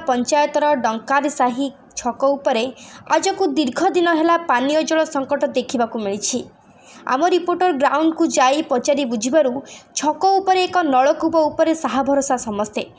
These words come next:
ନଳକୂପ ଥିଲେ ମଧ୍ୟ ସେଥିରୁ ଗୋଳିଆ ପାଣି ସହିତ କେଚୁଆ ବାହାରୁଛି। ସେହି ପାଣି ପିଇ ଲୋକମାନେ ପେଟ ରୋଗରେ ଆକ୍ରାନ୍ତ ହେଉଛନ୍ତି। ଛକ ଉପରେ ପାଇପ୍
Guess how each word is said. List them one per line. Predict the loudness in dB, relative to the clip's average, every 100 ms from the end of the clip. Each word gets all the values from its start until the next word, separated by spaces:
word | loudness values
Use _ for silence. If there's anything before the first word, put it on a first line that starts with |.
| -20 -20 -20 -6 0
ନଳକୂପ | 2 2 2 2
ଥିଲେ | 0 0 2
ମଧ୍ୟ | 2 2 0 0 0
ସେଥିରୁ | -4 0 0 2
ଗୋଳିଆ | 0 2 2 2
ପାଣି | 0 0 0
ସହିତ | 2 2 2 0 -2 -16 -12 -2
କେଚୁଆ | -2 2 0 2
ବାହାରୁଛି। | 0 0 -4 -2 -4 -6 -12 -20 -14
ସେହି | 0 2 2
ପାଣି | 2 2 0
ପିଇ | 2 2 4
ଲୋକମାନେ | 2 2 0 0 0 -2
ପେଟ | -4 0 2
ରୋଗରେ | 2 4 4 4
ଆକ୍ରାନ୍ତ | 2 0 -2 -2 -4
ହେଉଛନ୍ତି। | -4 -4 -6 -4 -4 -6 -10 -20 -12 -2
ଛକ | 0 2 2
ଉପରେ | 4 2 0 0 0
ପାଇପ୍ | 2 2 0